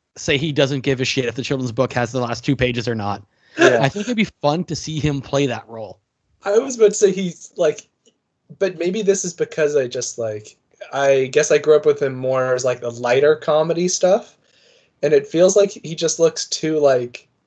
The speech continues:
Speaker 3: he looks nicer than, uh, oh, who plays Walter in this one? But,
Speaker 1: Uh,
Speaker 3: but that
Speaker 1: yeah,
Speaker 3: actually might
Speaker 1: uh,
Speaker 3: work out better
Speaker 1: James
Speaker 3: than
Speaker 1: Caan, who, like,
Speaker 3: Yeah.
Speaker 1: looks like a fucking tough guy. And he played a tough guy in a lot of movies, but
Speaker 3: Yeah, yeah.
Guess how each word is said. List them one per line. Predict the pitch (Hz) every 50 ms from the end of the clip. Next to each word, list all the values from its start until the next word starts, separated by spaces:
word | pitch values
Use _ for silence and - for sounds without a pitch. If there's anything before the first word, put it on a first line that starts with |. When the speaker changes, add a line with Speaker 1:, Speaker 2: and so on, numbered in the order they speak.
| _ _ _ _ _
Speaker 3:
he | - 131 175 170 160 147 - -
looks | 151 156 160 180 190 185 - -
nicer | 151 143 139 139 143 143 - - 131 120 110 107 110 113 _ _
than, | - 127 127 123 123 120 117
uh, | 113 117 117 117 113 113 113 113 - - _ _ _ _ _ _ _ -
oh, | 135 127 123
who | 120 165 175
plays | - 165 147 139 -
Walter | 127 120 117 117 - 113
in | 110
this | 113 110 -
one? | 113 104 107
But, | 120 143 143 - - _
Speaker 1:
Uh, | 139 135 135 - _ _ _ _ _ _
Speaker 3:
but | - 185 180
that | 262 320
Speaker 1:
yeah, | 349 330
Speaker 3:
actually | 294 285 - 294 233
might | 196 180 185 180
Speaker 1:
uh, | 135 135
Speaker 3:
work | 160 170 175 - -
out | 165 151 147 - _ _ _ _ _ _ _ _ _
better | - 131 135 151 156 131 117 110 107
Speaker 1:
James | 135 165 165 160 127
Speaker 3:
than | 120 120
Speaker 1:
Caan, | 139 135 127 117 110 101 - _ _ _ _
who, | - 202 190
like, | 175 180 170
Speaker 3:
Yeah. | 156 165 160 160 160
Speaker 1:
looks | 175 - - -
like | 175 156 -
a | 127
fucking | - 143 131 - 123 117
tough | 113 135 135 - -
guy. | 120 101
And | 101 107
he | 151 147
played | - - 165 160
a | 131
tough | - - 139 147 135
guy | - 135 120
in | 117
a | 120
lot | 120 120 117
of | 113 113
movies, | 123 123 110 104 101 104
but | - - 107 98 -
Speaker 3:
Yeah, | - 135 135 139 139 131 123 117 120 120 - _
yeah. | 170 139 131 123 120 117